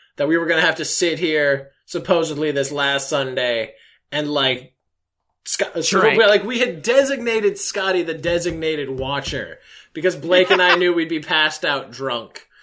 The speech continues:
Speaker 1: Like, that was how the card was, and that was only, like, three weeks ago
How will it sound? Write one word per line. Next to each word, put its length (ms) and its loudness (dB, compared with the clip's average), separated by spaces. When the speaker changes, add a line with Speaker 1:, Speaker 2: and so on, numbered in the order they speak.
Speaker 1:
Like, 520 -2
that 240 4
was 160 4
how 180 2
the 140 6
card 460 2
was, 240 4
and 80 0
that 80 6
was 180 4
only, 240 4
like, 220 0
three 340 0
weeks 380 -2
ago 480 2